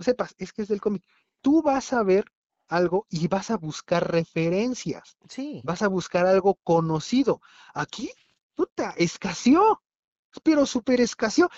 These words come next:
Speaker 1: Y luego supuestamente forzaron una referencia con el Iki, con Andrómeda, ¿no ves que tiene un arete?
Speaker 2: Ajá.
Speaker 1: ¿El Iki? Ah, pues supuestamente el arete es una puntita, un triángulo, como la, como la cadena del Andrómeda.
Speaker 2: Ujú.
Speaker 1: Esa,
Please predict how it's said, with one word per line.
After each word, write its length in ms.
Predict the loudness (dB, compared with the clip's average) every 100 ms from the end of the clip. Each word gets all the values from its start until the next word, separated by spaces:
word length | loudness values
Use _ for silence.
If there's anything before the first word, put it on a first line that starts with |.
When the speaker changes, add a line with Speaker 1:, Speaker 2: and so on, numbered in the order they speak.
| -2
Speaker 1:
Y 80 | 2
luego 200 | 4 4
supuestamente 580 | 0 -2 0 0 0 -2
forzaron 720 | -2 -4 -4 -4 -4 -2 -4
una 140 | -4
referencia 540 | -4 -4 -4 -6 -6 -8
con 240 | -8 -12
el 160 | -12 -12
Iki, 240 | -12 -14 -16 _ _ _ _ _ -14
con 220 | -10 -8
Andrómeda, 420 | -4 -2 -2 -2
¿no 80 | -2
ves 120 | -2
que 100 | -4
tiene 180 | -4 -4
un 100 | -4
arete? 340 | -2 0 -2 -6 _ _ _ _ _ _ _ _
Speaker 2:
Ajá. 380 | -12 -8 -8 -10
Speaker 1:
¿El 100 | -12 -8
Iki? 200 | -4 -6 -8 -20 -4
Ah, 140 | -4
pues 140 | -4 -8
supuestamente 540 | -4 -2 0 0 2
el 80 | 2
arete 420 | 4 2 2 -2 -2 -20 _
es 180 | -4 -2
una 220 | -2 -2
puntita, 720 | -4 -8 -8 -6 -8 -6 -8 _ _
un 180 | -8 -6
triángulo, 580 | -2 0 0 2 0 -2
como 300 | -2 0 2
la, 240 | 2 0
como 300 | -4 -6 -4
la 120 | -4 -2
cadena 440 | -4 -4 -6 -8
del 160 | -8 -8
Andrómeda. 440 | -4 -2 -2 -6 -14 _ _ -16
Speaker 2:
Ujú. 380 | -16 -8 -2 0
Speaker 1:
Esa, 240 | -2 -8